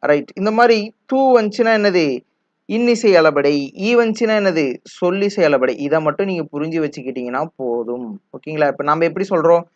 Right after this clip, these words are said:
ஆ வந்தா பெயரெச்சம், ஈ வந்தா வினையெச்சம், இல்ல ஊ வந்தா வினையெச்சம் அப்படின்னு சொல்லிட்டு நம்ம ஒரு ஷார்ட்கட் கிரியேட் பண்ணியிருக்கோம் இல்லையா?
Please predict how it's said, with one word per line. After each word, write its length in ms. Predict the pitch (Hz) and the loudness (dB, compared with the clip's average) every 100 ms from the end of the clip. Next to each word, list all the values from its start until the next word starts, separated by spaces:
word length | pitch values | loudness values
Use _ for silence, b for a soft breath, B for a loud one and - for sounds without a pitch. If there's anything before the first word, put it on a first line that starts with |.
| _ _ - | _ _ 4
ஆ 180 | 160 190 | 6 8
வந்தா 340 | 185 180 185 | 6 4 4
பெயரெச்சம், 520 | 170 165 156 - 165 120 | 4 4 2 0 -6 -4
ஈ 160 | 170 202 | -4 0
வந்தா 280 | 185 170 190 | 0 2 2
வினையெச்சம், 580 | 175 165 160 151 160 131 - _ | 2 0 -2 -2 -6 -6 -12 _
இல்ல 140 | 165 180 | 0 2
ஊ 200 | 185 214 | 4 4
வந்தா 260 | 190 185 180 | 4 4 4
வினையெச்சம் 480 | 170 160 160 170 160 | 4 2 -2 -2 -6
அப்படின்னு 260 | 156 190 | -4 -4
சொல்லிட்டு 180 | 190 180 | -4 -2
நம்ம 100 | 180 | 0
ஒரு 100 | 170 | 2
ஷார்ட்கட் 360 | 175 185 196 175 | 2 2 -2 -2
கிரியேட் 240 | 180 175 | -2 -2
பண்ணியிருக்கோம் 380 | 175 175 165 170 | -4 -6 -6 -4
இல்லையா? 240 | 170 202 | 0 2